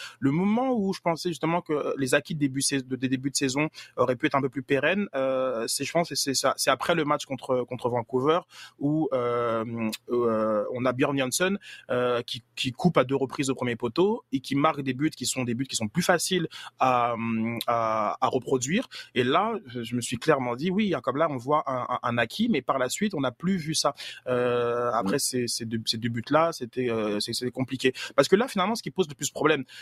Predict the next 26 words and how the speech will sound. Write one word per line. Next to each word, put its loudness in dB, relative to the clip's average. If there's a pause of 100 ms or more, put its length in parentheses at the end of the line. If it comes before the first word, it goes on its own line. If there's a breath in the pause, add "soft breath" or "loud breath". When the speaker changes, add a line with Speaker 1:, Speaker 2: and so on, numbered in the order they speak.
(160 loud breath)
Speaker 1:
euh, 0
parce -4
que -6
c'est 0
bien 2
de, -2
de, -2
de -2
faire -2
corps, 2
être -8
solidaire, 0
défendre, -2
d'avoir, 0
euh, 0
Diop, 0
meilleur, 0
meilleur 0
joueur -4
contre -6
D -4
C -2
United, 2
et -2
d'avoir, 0
euh, 2